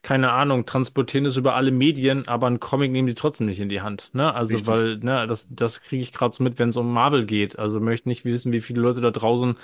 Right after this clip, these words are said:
Speaker 1: die sind jetzt Marvel-Fans geworden und beschäftigen sich mit der Materie, spielen Spiele, puzzeln Puzzles, alles Mögliche machen die von Marvel, aber einen Comic werden die nicht lesen, ne? Weil, und dann bin ich bei dem, was du gesagt hast, da ist zum einen der Zugang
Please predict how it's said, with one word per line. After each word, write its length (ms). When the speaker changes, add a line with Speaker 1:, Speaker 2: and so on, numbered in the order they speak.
Speaker 1:
die 60
sind 120
jetzt 160
Marvel-Fans 580
geworden 300
und 60
beschäftigen 420
sich 120
mit 120
der 80
Materie, 460
spielen 320
Spiele, 360
puzzeln 360
Puzzles, 420
alles 280
Mögliche 300
machen 300
die 100
von 160
Marvel, 380
aber 180
einen 100
Comic 360
werden 140
die 60
nicht 200
lesen, 500
ne? 280
Weil, 320
und 120
dann 200
bin 120
ich 160
bei 100
dem, 180
was 140
du 160
gesagt 260
hast, 280
da 140
ist 140
zum 140
einen 200
der 120
Zugang 680